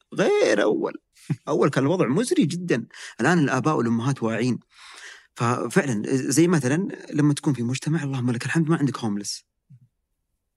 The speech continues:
شيء عظيم. لما يكون عندك في مجتمع إن ما في أم وأب يقولون: "والله آخر عهدي بعيالي الكريسماس اللي قبل كم سنة." لا، ما في، اللهم لك الحمد. طيب، إيش نبغى طيب الحين؟ نبغى بس نتطور،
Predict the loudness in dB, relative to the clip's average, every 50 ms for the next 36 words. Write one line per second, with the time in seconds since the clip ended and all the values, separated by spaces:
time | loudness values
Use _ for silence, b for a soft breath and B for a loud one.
0 | _ _ _ _ _ _ _ -12 -8 -6 -4 -4 -4 -4 -4 -4 -4 -4 _ _
1 | _ _ _ _ _ _ _ _ _ B B B B B -4 0 0 2 4 4
2 | 2 4 4 2 2 2 2 2 4 2 2 2 2 2 2 2 2 2 4 4
3 | 4 4 4 2 2 4 4 2 2 2 0 0 -2 2 2 2 4 4 4 4
4 | 4 2 0 -2 B B B B B B 0 2 4 4 4 4 2 2 2 2
5 | 2 2 2 0 0 0 2 2 4 2 2 2 2 0 0 -2 -8 -12 b b
6 | b b b b -2 -2 -2 0 2 2 2 2 2 2 2 2 0 0 -2 0
7 | 0 0 0 0 0 -2 -2 -2 -2 -4 -6 -6 _ _ _ _ _ _ _ _
8 | _ _ _ _ _ _ _ _ _ _ -12 -12 -12 -12 -16 -20 -14 -10 -6 -2
9 | -2 0 0 0 -2 -4 -6 -4 -2 -4 0 2 0 0 0 _ B B B B
10 | B B _ _ _ -2 2 2 4 2 2 0 0 0 -2 -2 -2 -6 -6 -8
11 | -10 -10 B B B B B B B 2 2 2 0 -2 -2 -2 0 0 -2 -2
12 | 0 0 -2 -2 -2 -6 -8